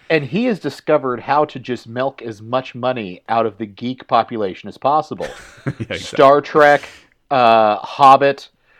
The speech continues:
Speaker 1: stu-, uh, Marvel now. Like, just make the guy a Jedi. Just take everyone's
Speaker 2: Yeah.
Speaker 1: money.
Speaker 2: Sherlock, too.
Speaker 1: Oh, yeah,
Speaker 2: So, I mean,
Speaker 1: Sherlock, of course.
Speaker 2: yeah. Sherlock's amazing. Um, I also really liked, uh, and I'm gonna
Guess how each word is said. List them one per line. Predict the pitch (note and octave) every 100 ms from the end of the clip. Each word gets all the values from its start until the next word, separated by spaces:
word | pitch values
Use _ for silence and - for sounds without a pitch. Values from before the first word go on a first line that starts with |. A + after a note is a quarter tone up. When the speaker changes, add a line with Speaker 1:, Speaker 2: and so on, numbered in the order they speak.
| _
Speaker 1:
stu-, | _ - -
uh, | C#3+ B2 G#2+ A2+
Marvel | A2+ B2 C#3 C#3 C#3
now. | C3+ C3+ C#3 C#3+
Like, | C#3 B2
just | E3 -
make | G3 G3+
the |
guy | G3 F3
a | D#3
Jedi. | B2 B2+ B2+ G#2 D2+
Just | - C3
take | - D3+ -
everyone's | D3 C#3 C#3+ A#2 F2
Speaker 2:
Yeah. |
Speaker 1:
money. | F#2 F#2 B1 - _ _ _
Speaker 2:
Sherlock, | - F3+ G3 D3 G2
too. | - G3+ G2+ - _ _ -
Speaker 1:
Oh, | A#3+
yeah, | A3+
Speaker 2:
So, |
I |
mean, | D#3 A3
Speaker 1:
Sherlock, | G#3+ A2+ -
of | -
course. | A3 B2+ C#3+
Speaker 2:
yeah. | E3 - - _ _ _ _ _ _
Sherlock's | - - C3 -
amazing. | F2+ F2+ E2+ D#2 - _ -
Um, | C3 C3+ B2 G2+ F2 E2 _ - - _ _
I | C3
also | D3 E3+
really | D3 C#3 D3+
liked, | C#3+ C#3 - -
uh, | A#2+ G#2+ G2 F2+ F2 E2 -
and | G#2+
I'm | G#2+
gonna | G2+ D2+